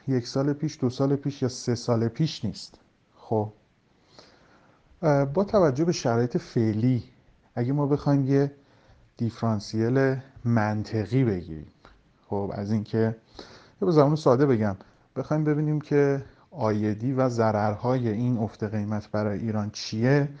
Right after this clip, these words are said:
متوجه می‌شیم که این افت قیمت نفت اونقدرها هم در الان برای ایران بد نیست. حالا ببینیم چرا. من تخصصم مسائل سیاسی نیست، ولی یه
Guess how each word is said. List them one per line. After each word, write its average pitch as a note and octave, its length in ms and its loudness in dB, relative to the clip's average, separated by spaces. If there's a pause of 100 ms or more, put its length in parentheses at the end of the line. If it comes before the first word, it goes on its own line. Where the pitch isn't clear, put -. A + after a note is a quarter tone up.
(500)
متوجه D#3+ 380 2
می‌شیم G#3 280 0
که G#3+ 360 4 (300)
این G#3 200 0
افت F#3+ 260 0
قیمت G3+ 360 2
نفت G3+ 280 2
اونقدرها D#3 760 2
هم G#3+ 80 2
در D#3 340 4 (100)
الان F3+ 720 4 (460)
برای D3+ 280 2
ایران D#3+ 320 0
بد F3 340 2
نیست. - 480 0 (960)
حالا D#3+ 180 2
ببینیم F3 220 6
چرا. A#2 340 0 (800)
من A#3+ 180 6
تخصصم G3+ 560 2
مسائل E3+ 340 4
سیاسی C#3 380 2
نیست، - 440 -2 (580)
ولی G#3+ 260 2 (760)
یه F#3 360 6